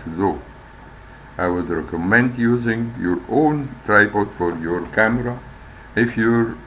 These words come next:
using a D S L R and shooting your video through the ring light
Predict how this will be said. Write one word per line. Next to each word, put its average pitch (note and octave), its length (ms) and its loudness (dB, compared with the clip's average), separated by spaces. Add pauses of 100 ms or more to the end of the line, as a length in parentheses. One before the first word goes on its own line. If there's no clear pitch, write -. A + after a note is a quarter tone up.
using A2+ 580 -2
a F2 200 -2
D G2 320 -6
S A#2+ 340 -4
L G2+ 280 0
R G2 340 2
and F2 320 -2
shooting F#2+ 540 -4
your E2+ 220 -4
video F2 540 -4
through E2+ 460 -4
the E2 140 -6
ring D#2+ 360 -6
light D#2 300 -2